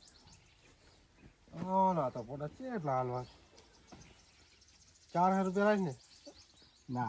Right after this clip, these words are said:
Speaker 2: આવે, ચાર હજાર રૂપિયામાં ના આવે.
Speaker 1: હે?
Speaker 2: બોલ દો.
Speaker 1: અલ્યા, આ બરોબર છે, શું છે?
Speaker 2: તમે તો ભડો શેઠ કેટલે કહી દીધું, ચાર હજાર રૂપિયા. પંદરસો ચા ને ચારસો ચા.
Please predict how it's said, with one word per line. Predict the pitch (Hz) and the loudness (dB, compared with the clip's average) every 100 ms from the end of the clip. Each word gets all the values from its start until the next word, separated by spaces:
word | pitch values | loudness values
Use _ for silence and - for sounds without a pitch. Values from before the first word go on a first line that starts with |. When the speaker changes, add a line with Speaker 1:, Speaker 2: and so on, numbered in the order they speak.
| 95 | -4
Speaker 2:
આવે, | 92 | -8
ચાર | 82 123 160 | -6 0 2
હજાર | 180 | 2
રૂપિયામાં | 151 156 139 | 2 2 2
ના | 127 | 2
આવે. | 95 92 - - | -4 -12 -18 -6
Speaker 1:
હે? | 147 | 2
Speaker 2:
બોલ | 196 127 | 4 2
દો. | 98 - - - - - - - - - - - - - - - - - - - - - - - - - - - - - - | -6 -14 -20 -16 -16 -16 -20 -20 -20 -20 -20 -20 -20 -20 -20 -20 -20 -20 -20 -20 -20 -20 -20 -20 -20 -18 -18 -18 -16 -14 2
Speaker 1:
અલ્યા, | 196 202 180 | 10 12 12
આ | 196 - - | 8 0 4
બરોબર | 170 254 269 202 | 8 10 10 8
છે, | 180 | 8
શું | 175 185 | 8 6
છે? | 135 | 4
Speaker 2:
તમે | 101 165 208 | 2 2 4
તો | 190 | 2
ભડો | 139 170 190 | 4 6 8
શેઠ | 208 160 | 8 6
કેટલે | 208 247 262 | 0 6 6
કહી | - 208 180 | 8 6 6
દીધું, | 156 143 156 95 - - | 6 6 4 2 -8 -4
ચાર | 156 190 196 | 6 8 12
હજાર | 196 | 12
રૂપિયા. | 156 127 107 85 - - - - | 10 4 -4 -6 -16 -20 -20 -6
પંદરસો | - 190 226 220 240 | 4 6 8 8 8
ચા | 226 | 8
ને | 208 | 6
ચારસો | 226 262 240 208 | 12 12 12 8
ચા. | 147 | 6